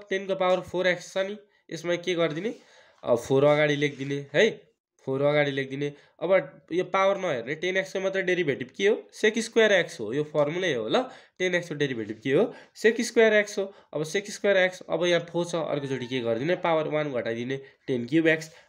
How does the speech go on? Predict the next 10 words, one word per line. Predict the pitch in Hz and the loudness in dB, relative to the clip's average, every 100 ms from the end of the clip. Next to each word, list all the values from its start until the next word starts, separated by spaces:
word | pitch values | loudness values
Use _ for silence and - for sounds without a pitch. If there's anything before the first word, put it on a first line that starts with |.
| - | -8
मिल्यो | 120 151 170 | -2 2 2
कि | 175 | 2
नाइ? | 170 175 - _ 117 | 2 0 -6 _ -6
यो | 107 | -4
पनि | 120 139 | -2 -2
आयो | 131 131 127 | 0 0 2
है। | 151 185 - - _ - | 0 0 -6 -20 _ -4
अब | 180 | -2
त्यसै | 196 202 | -2 0
गरेर | 220 214 202 233 | 2 2 2 -2